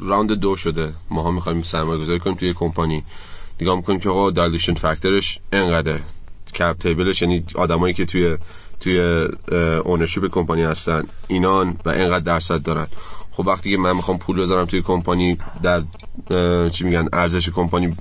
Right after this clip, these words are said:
بالاتر حسابش کردیم، ده برابر مثلاً بالاتر حساب کردیم، چرا آقای ایکس آنتی دایلوشن داشته باشه وقتی پول نمیده و داره ارزش بیشتری می‌گیره؟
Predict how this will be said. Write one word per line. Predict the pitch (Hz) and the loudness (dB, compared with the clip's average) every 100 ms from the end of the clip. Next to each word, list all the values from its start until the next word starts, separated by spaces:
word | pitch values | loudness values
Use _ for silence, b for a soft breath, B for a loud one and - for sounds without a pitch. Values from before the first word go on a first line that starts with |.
| 82 | -2
بالاتر | 87 85 80 87 | 0 2 2 0
حسابش | 85 90 87 - | 2 2 2 2
کردیم، | 90 85 113 104 | 2 2 2 0
ده | - 87 82 80 | -2 -2 0 0
برابر | 80 82 | 2 2
مثلاً | 82 82 87 | 0 0 2
بالاتر | 85 82 85 | 2 2 0
حساب | 80 85 | 0 0
کردیم، | 87 85 104 B B B B | 0 0 0 B B B B
چرا | - 135 127 98 92 | -4 0 2 2 2
آقای | 90 85 87 82 | 0 2 2 0
ایکس | 95 87 - - - - 92 | -2 -2 -2 -4 -6 -6 -4
آنتی | 90 87 | 0 2
دایلوشن | 87 85 87 87 | 2 0 0 0
داشته | 85 87 | 0 0
باشه | 82 78 | 0 0
وقتی | 80 87 | -2 -4
پول | - 92 85 | -2 0 2
نمیده | 87 82 82 80 | 2 2 2 0
و | |
داره | 80 82 | 0 2
ارزش | 82 78 80 | 2 0 -2
بیشتری | 80 82 78 | -2 0 0
می‌گیره؟ | 78 76 76 | 0 -2 -4